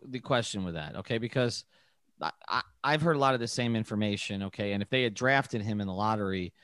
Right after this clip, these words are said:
I mean, if you thought the reaction to Herro was one thing, like, with Okpa-, I mean, at least Herro played at Kentucky. Uh, <laughs> if, if it was Okpala, I can't imagine, like, because, again, he was on most boards as a second round pick, and it would have been,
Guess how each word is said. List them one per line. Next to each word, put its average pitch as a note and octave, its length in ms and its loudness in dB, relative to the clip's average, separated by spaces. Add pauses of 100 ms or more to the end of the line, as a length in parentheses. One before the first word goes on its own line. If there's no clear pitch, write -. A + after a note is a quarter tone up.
(280)
I - 40 -8
mean, G#2 100 -2
if G2 100 -8
you C3 40 -4
thought C3+ 140 0
the A2+ 80 -2
reaction G#2 480 0
to F2 100 -8
Herro G2+ 440 0
was E2 200 -8
one F2+ 220 -4
thing, F2 300 -6
like, F2 240 -6
with F2+ 140 -8
Okpa-, - 360 -4
I F#2 40 -4
mean, G2+ 140 -4
at G2 80 -6
least B2 200 -6
Herro A2 200 0
played F2+ 200 -4
at - 60 -10
Kentucky. D#2 600 -6 (420)
Uh, F#2+ 280 0
<laughs> - 40 -14
if, - 400 0
if A#2+ 160 -2
it B2+ 60 2
was A#2 420 0
Okpala, B2+ 560 2
I G2 140 0
can't A2+ 280 -6
imagine, F2+ 560 -4
like, D#2+ 160 -6 (240)
because, A2+ 380 -2 (340)
again, B2 280 2
he C3+ 100 2
was C3 160 2
on C3+ 320 4 (100)
most C3 320 2
boards B2 400 2
as G2 200 -4
a F#2 60 -6
second G#2+ 280 -2
round F#2 220 -2
pick, A#2+ 360 0
and F#2+ 220 -6
it G2+ 180 -6
would G#2 120 -2
have F#2+ 80 -6
been, G#2 260 -2